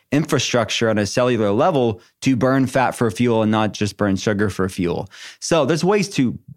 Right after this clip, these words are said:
bu-, mitigate that, to make it a little bit better. Like I would, s-, and I may have told this to you, but make sure electrolytes are optimized. Like I use the Element packs. Were you using El-,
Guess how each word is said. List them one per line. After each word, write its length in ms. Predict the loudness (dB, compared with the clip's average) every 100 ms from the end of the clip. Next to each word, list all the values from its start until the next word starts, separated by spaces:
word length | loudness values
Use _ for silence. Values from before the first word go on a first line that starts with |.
| _ -2
bu-, 140 | 0
mitigate 640 | 2 2 2 2 0 0 0
that, 200 | -2 0
to 80 | 0
make 220 | 0 0
it 60 | 0
a 40 |
little 220 | 0 0
bit 220 | 0 0 0
better. 380 | 0 2 0 -4 -14 -10
Like 280 | -2 -2 -2
I 180 | -2 0
would, 160 | 0 -2
s-, 100 | -4
and 180 | -2 0
I 80 | 2
may 160 | 2
have 120 | 0
told 180 | 0 0
this 140 | 0 -2
to 100 | -2
you, 80 | 0
but 180 | 2
make 220 | 2 2 0
sure 180 | 2
electrolytes 840 | 2 2 0 0 0 2 0 -2 -6 -2
are 120 | 0
optimized. 720 | 0 0 0 0 2 0 0
Like 160 | 0 2
I 100 | 2
use 280 | 2 0
the 160 | 0 0
Element 540 | 2 2 2 2 -2 -10 _
packs. 540 | -2 0 0 -2 -10 -6
Were 100 | -2
you 160 | 2 2
using 360 | 2 2 2 0
El-, 140 | -2